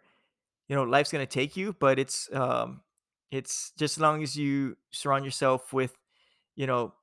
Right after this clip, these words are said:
people who care about you, um, so, and keep taking care of yourself,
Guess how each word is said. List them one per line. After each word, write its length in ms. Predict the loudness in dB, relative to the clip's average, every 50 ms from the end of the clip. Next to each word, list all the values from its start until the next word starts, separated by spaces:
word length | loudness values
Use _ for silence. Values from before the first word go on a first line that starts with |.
| _ _
people 240 | -2 -2 -2 -2 -2
who 60 | -4
care 180 | -2 0 2 4
about 240 | 4 4 2 2 2
you, 200 | 0 -2 -2 -4 -8 _ _ -2
um, 440 | 0 2 2 2 2 0 -2 -6 -12 _ _ -20 -20 -20 -20 _
so, 160 | -12 -10 -10 -10 _ _ -4
and 200 | -2 -2 -2 -2
keep 280 | -2 0 0 0 -2 -4 -12 -20 -20 _ _ _ _
taking 220 | -4 -4 -4 -2 0
care 140 | 2 2 2
of 60 | 2
yourself, 380 | -2 -6 -2 2 4 4 4